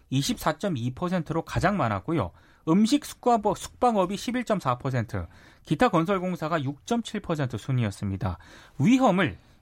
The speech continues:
이주 노동자에게 떠넘기는 죽음의 이주화가 전해지고 있-, 지-, 진행이 되고 있는 것 아니냐,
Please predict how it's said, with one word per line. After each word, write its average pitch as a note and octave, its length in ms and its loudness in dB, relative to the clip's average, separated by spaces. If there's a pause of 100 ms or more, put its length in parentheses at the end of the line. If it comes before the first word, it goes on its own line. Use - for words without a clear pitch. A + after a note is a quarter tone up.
이주 G3+ 260 4
노동자에게 E3 720 2
떠넘기는 D3+ 640 0 (320)
죽음의 A#3+ 440 2
이주화가 E3 600 0
전해지고 D#3 540 0
있-, B2 160 -6
지-, B2+ 200 -2
진행이 D3 380 2
되고 C#3+ 260 0
있는 A#2 180 0
것 A#2 140 -2
아니냐, A2+ 460 2